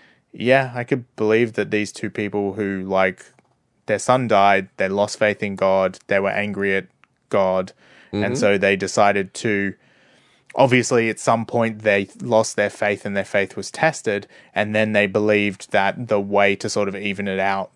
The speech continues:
Speaker 1: was, uh, to kill other people's children to test them.
Speaker 2: That's right. That's the big one there. It's like, let's,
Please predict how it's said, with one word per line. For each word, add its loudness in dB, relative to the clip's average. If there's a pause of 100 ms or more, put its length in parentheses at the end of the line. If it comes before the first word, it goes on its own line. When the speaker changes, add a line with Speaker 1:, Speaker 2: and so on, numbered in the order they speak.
(120)
Speaker 1:
was, -6 (160)
uh, -4 (160)
to -6
kill -4
other -4
people's -8
children -8
to -16
test -6
them. -4
Speaker 2:
That's 0
right. 2
That's 2
the -4
big 2
one 0
there. 2
It's -6
like, 4
let's, 2